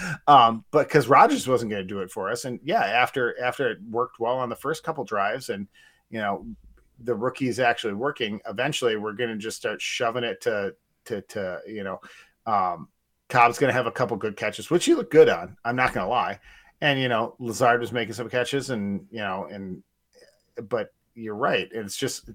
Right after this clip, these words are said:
the Vikings game too. Like, yeah, Watson dropped a seventy-six yard play right off the bat, but it, it, he's like Coach Bud, you know, if it doesn't work right away with the rookie, get rid of him. We're not gonna play him at all. You know, even though Noir is,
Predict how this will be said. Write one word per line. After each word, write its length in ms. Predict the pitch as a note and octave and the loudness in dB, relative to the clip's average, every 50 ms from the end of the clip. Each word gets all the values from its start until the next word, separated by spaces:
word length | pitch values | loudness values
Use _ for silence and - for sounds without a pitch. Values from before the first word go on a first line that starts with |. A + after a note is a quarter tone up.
| - | -4
the 100 | - C3 | -4 -2
Vikings 460 | G#2+ - C3+ D3 C#3 - - C#3+ C#3 - | 0 2 2 2 2 0 -4 -4 -4 -2
game 220 | C3+ B2 A2+ A2 | -4 -4 -4 -4
too. 200 | G2+ - C#4+ - | -6 -6 -4 -4
Like, 260 | G2 G2 G2 G2+ - - - - - - _ _ | -2 -2 -4 -4 -8 -12 -20 -20 -20 -20 _ _
yeah, 320 | - B3 - B2+ G#2 - - - _ _ _ _ _ _ | 8 8 8 8 8 4 0 -8 _ _ _ _ _ _
Watson 440 | - A2+ C3 D#3 F3 - - D#3+ C3 | 0 4 6 6 6 6 2 -2 2
dropped 280 | A2 C3+ C3+ C3+ - | 4 4 4 4 2
a 40 | - | -2
seventy-six 500 | - - C#3 B2+ A#2+ A#2 - B2+ A2+ - | -2 -2 -2 -2 -2 -4 -6 -6 -4 -4
yard 220 | C3 A2 G#2 G2 - | -4 -4 -4 -4 -4
play 180 | - C#3+ C3+ | -2 0 0
right 220 | A2+ G#2 A2 A#2+ A#2+ | 0 0 -2 0 0
off 160 | A#2+ A#2 - | 0 0 0
the 80 | G2+ | -4
bat, 420 | E2+ E2 - B2 C#3+ C3 F#2+ F2 - _ - - _ _ _ _ _ _ _ _ _ _ _ - | -6 -4 -2 0 0 0 0 -2 -6 _ -20 -20 _ _ _ _ _ _ _ _ _ _ _ -2
but 320 | A2 C3+ A#2 G#2+ - - _ _ _ _ _ _ - | 2 2 2 2 0 -6 _ _ _ _ _ _ -8
it, 300 | C#3 C#3 C#3 D#3 D#3+ - - | -8 -4 -4 -4 -4 -2 -4
it, 60 | F3 | -4
he's 260 | D3+ - F3+ G3 - | -2 0 0 0 2
like 160 | A3 G#3+ G3+ - | 2 2 2 2
Coach 300 | - G#3 G#3 - - G#2+ | 2 2 2 0 0 4
Bud, 340 | D#3+ F#3 F#3+ A#2 - - - _ _ _ _ _ _ _ | 6 6 6 4 2 0 -8 _ _ _ _ _ _ _
you 200 | D3 D3 D3 D3 | -6 -4 -2 0
know, 300 | D3 C#3+ C#3 C#3 C#3 - - | 2 2 2 2 0 -4 -8
if 120 | C3+ B2 | -8 -2
it 40 | C3+ | 0
doesn't 200 | E3+ D#3+ E3 F3 | 0 2 4 2
work 180 | D#3+ D#3+ D#3+ - | 2 2 2 2
right 140 | D3+ D3 | 0 2
away 180 | C#3+ C3 C3 C#3 | 2 2 0 0
with 160 | D3+ D3 C#3 | 0 -2 -2
the 100 | - B2+ | -4 -6
rookie, 420 | A#2+ C3+ C3+ - D#3+ D#3+ D#3+ C#3 - _ _ _ | -8 -8 -10 -10 -12 -12 -12 -12 -14 _ _ _
get 140 | B2 B2+ A#2+ | -8 -6 -6
rid 160 | A2+ A2+ G2+ | -4 -4 -6
of 80 | G2+ F2 | -6 -8
him. 160 | D#2+ D#2 - _ _ _ | -12 -14 -20 _ _ _
We're 100 | A#2 A#2+ | -6 -2
not 160 | A#2+ A#2 A2 | -2 -2 -2
gonna 120 | A2 G#2 F#2+ | -4 -6 -8
play 180 | - G#2+ F#2 | -8 -10 -12
him 80 | F2+ F2 | -10 -12
at 60 | E2 | -12
all. 260 | D#2 D#2 D2+ - _ _ _ | -14 -14 -16 -18 _ _ _
You 80 | - A2 | -14 -12
know, 100 | F#2+ F2 - - | -12 -12 -10 -8
even 200 | C#3 D3 D3 C#3+ | -8 -4 -2 0
though 220 | C#3 A#2+ G#2 G2 - _ | 0 -2 -2 -6 -10 _
Noir 320 | G#2+ G#2+ G#2 A#2 A#2 G#2 | -10 -6 -4 -2 -2 -2
is, 140 | F#2 F#2 - | -4 -6 -10